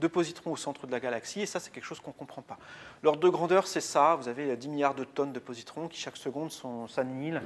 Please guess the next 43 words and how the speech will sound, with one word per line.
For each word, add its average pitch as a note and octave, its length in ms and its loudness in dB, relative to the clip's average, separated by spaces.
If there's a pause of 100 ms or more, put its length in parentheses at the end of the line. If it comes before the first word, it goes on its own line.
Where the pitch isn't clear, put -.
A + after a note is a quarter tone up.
(260)
au A#2 60 -8
centre - 360 -8
de A2+ 60 -8
la A#2 80 -2
galaxie. A#2 460 -8 (300)
Alors, B2 120 8
ça - 80 0
vous C#3+ 80 6
parle C#3 220 6
pas, C#3+ 140 8
hein, C3+ 100 4
c'est - 100 -8
un A#2 60 -6
chiffre - 200 -12
qui - 80 -8
est A#2+ 40 -6
énorme. B2 180 -8
Voilà, A2 240 -8
c'est, - 220 -16
c'est - 100 -10
beaucoup. C3 240 -10 (460)
Il - 20 -20
y B2+ 40 -14
en A#2+ 40 -12
a - 20 -14
beaucoup. D#3 280 -10 (240)
Et B2+ 60 -2
c'est C#3 120 -2
surtout D3 260 -8
plus F#3 360 -6
que D#3 240 2
ce - 100 -14
qu'on C3 120 -12
peut, - 140 -12
euh, B2+ 280 2
ce - 80 -12
qu'on A#2+ 100 -12
peut C3+ 140 -10
comprendre C#3 360 -8
par A#2+ 140 -2
des A2+ 80 -10
processus - 480 -14
simples. D3 380 -4